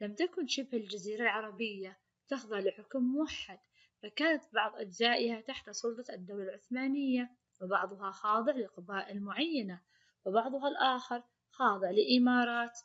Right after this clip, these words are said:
صغيرة على بعض البلدات التي تحكمها أسر معينة، ولذا قامت النزاعات والحروب بين زعمائها، مما أدى إلى انعدام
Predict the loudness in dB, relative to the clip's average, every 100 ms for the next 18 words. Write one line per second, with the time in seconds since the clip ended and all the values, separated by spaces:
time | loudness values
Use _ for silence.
0 | _ _ -8 0 4 6 6 0 -6 _
1 | -6 -2 2 2 2 -2 -2 0 0 0
2 | -4 _ _ _ -14 -10 -8 -8 -4 -2
3 | -2 -4 -8 0 0 2 0 2 4 2
4 | -2 -10 _ _ _ 4 6 8 4 0
5 | -2 -6 _ _ 0 2 2 -4 -4 -2
6 | 0 2 2 2 0 -4 -10 -10 -6 0
7 | 2 2 0 -6 -6 -8 -6 0 2 2
8 | 0 -4 -12 _ -20 _ 0 4 4 2
9 | -2 -2 -2 -2 -2 -4 -6 -4 0 2
10 | 0